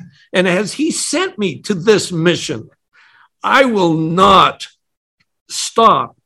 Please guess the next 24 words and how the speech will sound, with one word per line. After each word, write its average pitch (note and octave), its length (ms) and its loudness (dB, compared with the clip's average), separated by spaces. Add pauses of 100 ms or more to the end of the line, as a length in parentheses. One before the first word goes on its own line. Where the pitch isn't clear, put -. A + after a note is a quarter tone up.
until E3+ 580 -4
I D3+ 220 0
find F3 680 -4
those B2+ 680 0
that C3 200 -6
he D#3+ 160 -4
has C3 220 -6
prepared A#2 680 -4 (1200)
so - 160 0
that C#3+ 340 0 (240)
I D3 200 2
can C3+ 300 -4
help C#3 640 0
them B2 460 2
come A#2+ 240 -8
unto G#2+ 220 -8
Christ." - 580 -12 (260)
And, F3+ 140 0
and D3+ 200 0
I - 80 4
think D4 360 -2
Nephi D3 520 2
and B2+ 100 -4
Alma B2 560 0